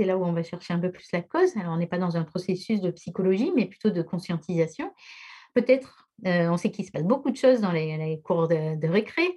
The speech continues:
Peut-être, euh, cet enfant, quand il arrive à l'école, il s'est disputé avec son copain. Peut-être qu'il y a une situation à la maison qui est difficile et qui fait que, en fait, il n'est pas disponible pour écouter parce qu'en fait, euh, intérieurement, il y a, euh, quelque chose qui est en train de se jouer pour lui-même, notamment au niveau émotionnel.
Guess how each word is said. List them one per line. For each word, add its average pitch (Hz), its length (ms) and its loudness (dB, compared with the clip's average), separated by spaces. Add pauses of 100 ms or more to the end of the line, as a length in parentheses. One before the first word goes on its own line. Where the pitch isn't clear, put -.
(300)
Peut-être, 240 480 2
euh, 175 180 6
cet 170 200 -4
enfant, 339 360 2
quand 208 200 0
il 170 80 0
arrive 175 280 0
à 160 160 0
l'école, 190 400 -2
il 240 80 2
s'est 165 140 -6
disputé 156 360 -2
avec 247 120 4
son 262 120 -2
copain. 269 360 0 (360)
Peut-être 185 240 0
qu'il - 100 -10
y - 20 4
a 180 40 4
une 170 80 2
situation 190 540 0
à 196 80 2
la 175 80 2
maison 180 300 0
qui 190 100 -2
est 170 40 0
difficile 214 520 2
et 220 80 0
qui 247 120 0
fait 294 240 -4
que, 190 220 2 (300)
en 214 80 4
fait, 262 260 2
il 208 80 2
n'est 180 120 -2
pas 175 180 -2
disponible 240 880 2 (120)
pour - 160 -4
écouter 196 440 -2
parce 226 180 -2
qu'en 180 140 -2
fait, 349 420 -4
euh, 170 260 0 (120)
intérieurement, 202 800 2 (360)
il 185 80 2
y 185 40 4
a, 254 200 2
euh, 170 180 -4
quelque 175 180 -8
chose 254 160 -2
qui - 60 0
est 214 40 2
en 202 40 0
train 202 160 0
de 202 60 0
se 208 120 2
jouer 208 240 4
pour 220 180 -2
lui-même, 185 460 2
notamment 165 460 0
au 185 80 2
niveau 160 300 -2
émotionnel. 165 560 -2